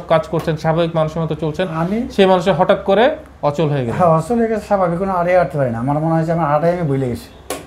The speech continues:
Speaker 1: এরকম
Speaker 2: এই
Speaker 1: একটা
Speaker 2: অবস্থা হয়ে
Speaker 1: অবস্থা।
Speaker 2: গেছে, অবস্থা দাঁড়িয়ে গেছে।
Speaker 1: আচ্ছা।
Speaker 2: তো এরপরে আর কি, এরপরে আমার ছেলে থাকে ঢা-, ইয়ে, কুয়েতে,
Speaker 1: হুম,
Speaker 2: ওই
Speaker 1: হুম।
Speaker 2: ইন্টারনেটে চালাতে দেখলো কোনখানে কি আছে না আছে।
Speaker 1: হুম, হুম, হুম।
Speaker 2: তো ও আমার কাছে এই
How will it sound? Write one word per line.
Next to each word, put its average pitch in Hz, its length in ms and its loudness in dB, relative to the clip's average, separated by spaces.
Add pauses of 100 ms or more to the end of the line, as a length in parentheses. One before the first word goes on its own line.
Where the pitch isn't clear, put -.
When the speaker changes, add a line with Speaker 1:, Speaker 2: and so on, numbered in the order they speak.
(220)
Speaker 1:
এরকম 156 220 2
Speaker 2:
এই 160 60 4
Speaker 1:
একটা 175 120 4
Speaker 2:
অবস্থা 135 200 2
হয়ে 127 120 0
Speaker 1:
অবস্থা। 117 200 -6
Speaker 2:
গেছে, 117 120 -12
অবস্থা 127 340 -8
দাঁড়িয়ে 110 220 -4
গেছে। - 1200 -12
Speaker 1:
আচ্ছা। 117 260 -2 (1120)
Speaker 2:
তো 202 60 2
এরপরে 196 480 4
আর 185 120 2
কি, 185 220 -2 (1120)
এরপরে 170 340 2
আমার 165 180 2 (100)
ছেলে 175 180 0
থাকে 151 240 0
ঢা-, 156 240 2
ইয়ে, 135 440 2
কুয়েতে, 156 300 -2
Speaker 1:
হুম, 143 400 -4
Speaker 2:
ওই 147 80 4
Speaker 1:
হুম। 151 100 0
Speaker 2:
ইন্টারনেটে 147 380 -2
চালাতে 143 360 0
দেখলো 139 360 -6 (640)
কোনখানে 139 360 0
কি 135 160 -6
আছে 135 260 -2
না 120 80 -4
আছে। 113 260 -8
Speaker 1:
হুম, 143 140 0
হুম, 120 140 -4
হুম। 110 180 -8 (560)
Speaker 2:
তো 127 60 -4
ও 156 180 2
আমার 156 300 0
কাছে 139 400 -6 (460)
এই 107 260 -8